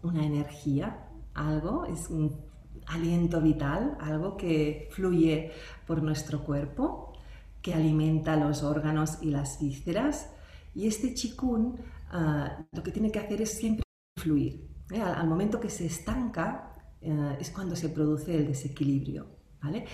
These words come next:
Mm, este chi, mm, ¿cómo se produce? Dicen que tiene como diferentes fuentes.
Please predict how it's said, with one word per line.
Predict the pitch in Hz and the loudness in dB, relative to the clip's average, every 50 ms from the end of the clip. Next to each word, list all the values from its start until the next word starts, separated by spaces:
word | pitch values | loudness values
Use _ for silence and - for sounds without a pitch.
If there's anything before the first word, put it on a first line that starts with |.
| - - - - - - - | -10 -10 -10 -10 -12 -14 -8
Mm, | - 185 175 175 170 170 175 | -2 0 0 2 2 0 0
este | 214 214 214 294 269 277 | -2 0 2 2 2 2
chi, | - - - 240 247 262 - - - | 0 -4 -4 -4 -4 -4 -6 -8 -4
mm, | 180 170 165 160 156 151 147 147 147 147 - - - - - | 0 2 4 4 4 4 4 2 0 -2 -4 -8 -14 -18 -10
¿cómo | - 233 233 240 | -6 -4 -4 -2
se | 220 - 208 | -2 -4 -4
produce? | 208 - 165 160 190 - - - 156 147 | -2 0 0 2 2 0 -4 -2 -2 0
Dicen | 151 156 156 190 185 - | 0 0 0 -2 -4 -2
que | - 180 175 165 - - | 0 0 0 0 0 -2
tiene | 170 170 175 185 190 165 - | 0 0 2 2 0 -2 -2
como | - 160 156 156 | 0 0 0 2
diferentes | 147 151 135 - 151 160 170 170 202 196 - | 2 0 0 0 -2 -2 -2 -2 -4 -4 -6
fuentes. | - - 208 214 220 220 208 - - 139 156 190 - - - | -6 -4 -2 0 2 2 0 0 -2 -4 -4 -4 -8 -14 -16